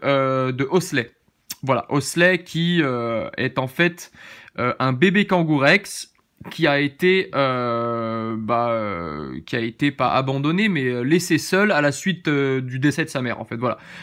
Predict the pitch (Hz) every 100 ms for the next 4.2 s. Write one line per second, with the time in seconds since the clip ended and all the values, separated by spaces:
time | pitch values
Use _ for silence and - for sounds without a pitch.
0 | - 123 123 135 151 139 143 165 131 113
1 | 131 147 117 147 143 156 135 139 135 123
2 | 110 - - - - - 123 165 160 202
3 | 175 170 - 170 - - 147 143 135 135
4 | 165 233